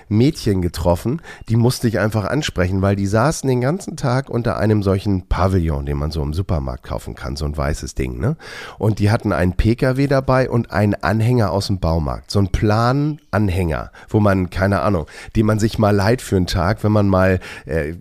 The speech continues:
weiß ich nicht, Dachschindeln oder was auch immer kauft, die man nur einmal transportiert. Und da hab ich die dann auch angesprochen und hab gesagt, "Sag mal Mädels, wo schlaft ihr? Schlaft ihr in dem Anhänger?" Und die so, "Ja, willst du mal gucken?" Und ich so, "Ja,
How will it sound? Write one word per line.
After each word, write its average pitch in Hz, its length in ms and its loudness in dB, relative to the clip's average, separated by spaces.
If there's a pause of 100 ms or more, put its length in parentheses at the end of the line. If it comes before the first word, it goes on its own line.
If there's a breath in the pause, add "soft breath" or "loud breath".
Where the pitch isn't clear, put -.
(220)
weiß 90 200 -6
ich 92 80 0
nicht, 76 260 -4
Dachschindeln 90 760 0
oder 85 180 0
was 95 160 -2
auch 85 100 -2
immer 101 220 0
kauft, - 380 -4
die 92 40 0
man 95 140 4
nur 95 180 2
einmal 92 260 2
transportiert. - 680 -2 (320 loud breath)
Und 101 60 -4
da 98 60 2
hab 104 80 2
ich 120 80 -2
die 117 100 -2
dann 104 160 2
auch 73 100 -4
angesprochen 92 500 -2
und 87 40 -2
hab 82 80 -4
gesagt, 82 280 -4
"Sag 101 100 0
mal 95 160 0
Mädels, 82 280 -2 (300 loud breath)
wo - 100 -6
schlaft 117 400 -6
ihr? 85 80 -4
Schlaft - 300 -2
ihr 87 60 -2
in 78 60 -2
dem 78 120 -4
Anhänger?" 92 380 -2 (220 loud breath)
Und 143 60 -4
die 139 60 6
so, 131 140 4 (180 loud breath)
"Ja, 196 380 2 (180 loud breath)
willst 247 160 -2
du - 60 -2
mal 220 80 2
gucken?" 262 460 0 (360 loud breath)
Und 160 140 4
ich 143 80 -2
so, 139 100 0
"Ja, 156 300 2